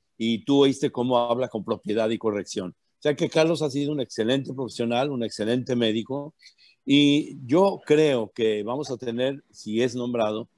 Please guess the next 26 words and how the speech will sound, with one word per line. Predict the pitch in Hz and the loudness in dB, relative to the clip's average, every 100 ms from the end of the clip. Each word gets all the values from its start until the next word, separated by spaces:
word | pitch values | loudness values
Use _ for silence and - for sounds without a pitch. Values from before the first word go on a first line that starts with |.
| _ - | _ -8
un | 156 | -4
secretario | 147 143 147 151 | -2 0 2 2
de | 160 | 2
salud | 135 156 156 | 2 2 2
que | - 147 | 0 0
no, | 143 151 175 214 214 156 _ _ _ _ _ _ _ _ _ | 0 0 2 2 0 -8 _ _ _ _ _ _ _ _ _
eh, | 135 139 135 135 - - | -4 -2 -2 -4 -6 2
preveo | 147 143 156 156 123 101 - | 4 6 8 6 4 0 -8
que | - | -10
tenga | 101 143 151 135 | -8 -6 -4 -4
grandes | 120 131 147 143 143 - | -2 0 0 -2 -6 -6
complicaciones | 120 101 104 117 - 123 123 127 - _ _ _ _ | -8 -8 -6 -4 0 2 2 -4 -8 _ _ _ _
para | 110 110 | -2 0
ser, | - 123 123 | 2 2 2
eh, | 123 123 110 104 98 98 | 0 -2 -2 0 -2 -8
eh, | - 92 92 - | -12 -16 -18 -6
confirmado | 123 110 120 113 123 131 120 | -2 0 2 2 4 2 0
por | 117 | -2
el | 104 | -2
Senado, | 101 98 101 104 - | -4 -2 -2 -4 2
obviamente. | 123 117 101 90 110 101 87 87 _ _ _ _ _ _ | 4 4 2 2 0 0 -6 -14 _ _ _ _ _ _
Eh, | 104 101 104 | -2 -2 -2
no | 117 117 | 0 2
dudo | 123 139 143 120 | 6 6 6 4
que | 113 | 0
salgan | - 113 123 113 98 | 0 2 2 -2 -4